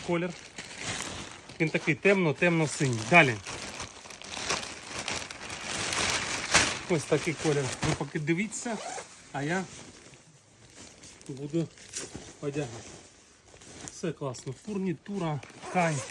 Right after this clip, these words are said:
Дуже-дуже класно. Тут підкладка, бачите? В оливковому кольорі. Як зроблено. З помаранчевим, щоб трішки воно було веселіше.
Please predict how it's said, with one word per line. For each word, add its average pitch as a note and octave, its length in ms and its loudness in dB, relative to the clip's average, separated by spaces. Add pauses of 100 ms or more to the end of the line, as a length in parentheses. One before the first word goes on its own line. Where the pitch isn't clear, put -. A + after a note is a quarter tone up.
(800)
Дуже-дуже C#3+ 640 -2
класно. C3+ 340 0
Тут - 200 -2
підкладка, D3 500 -2
бачите? D3+ 420 -10 (500)
В C#3+ 280 -2
оливковому D3 640 4
кольорі. D3+ 420 4 (1800)
Як C3 200 4
зроблено. A#2+ 500 4 (1040)
З - 80 -16
помаранчевим, C#3+ 760 0
щоб - 180 -2
трішки - 380 2
воно E3 200 4
було E3 260 4 (540)
веселіше. D3+ 640 2